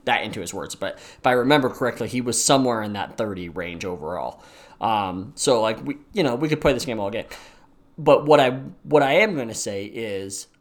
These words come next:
I think that Justin Fields has not used his legs as much as he's going to in the N F L, and that's going to change things.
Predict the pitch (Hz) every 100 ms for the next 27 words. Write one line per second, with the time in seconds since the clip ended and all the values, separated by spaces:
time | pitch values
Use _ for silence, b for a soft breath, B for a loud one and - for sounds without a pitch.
0 | _ - 139 156 151 143 123 - - 120
1 | 120 - 123 117 113 - - 117 107 104
2 | 104 104 - 160 123 110 110 123 104 127
3 | 135 127 120 - - _ 107 123 127 -
4 | 123 101 98 98 104 147 185 180 - -
5 | - _ _ _ _ - 127 123 131 135
6 | 123 135 117 - 107 123 139 156 143 127
7 | 113 120 117 107 139 - 117 113 - 131
8 | 120 113 95 - 104 117 - 170 190